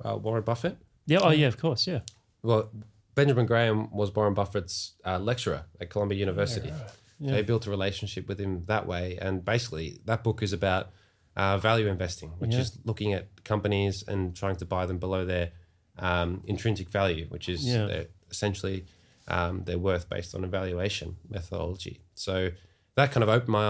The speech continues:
Speaker 1: eyes about different ways to look at the share market.
Speaker 2: Yeah.
Speaker 1: You know, buying companies at value, um, was something that really interested me. So I dug into that area.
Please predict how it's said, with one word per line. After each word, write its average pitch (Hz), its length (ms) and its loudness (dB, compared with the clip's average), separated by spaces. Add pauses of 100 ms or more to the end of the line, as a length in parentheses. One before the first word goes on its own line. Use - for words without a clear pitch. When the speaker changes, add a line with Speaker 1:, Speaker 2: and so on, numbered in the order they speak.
Speaker 1:
eyes 104 120 4
about 98 320 0
different 104 300 -2
ways 92 460 2
to - 80 -4
look 92 280 -2
at 87 260 -4
the 98 100 -4
share 101 260 0
market. 104 440 -2 (260)
Speaker 2:
Yeah. 113 340 0
Speaker 1:
You 98 80 -6
know, 90 160 -4 (380)
buying 107 260 4
companies 95 440 -2
at 92 80 -2
value, 92 480 2 (300)
um, 85 460 -2 (400)
was 90 300 0
something - 520 -4
that 85 120 -2
really 87 200 0
interested 120 320 0
me. 82 100 -4
So 92 140 -2
I 101 40 2
dug 117 260 4
into 107 180 0
that 92 180 0
area. 98 400 0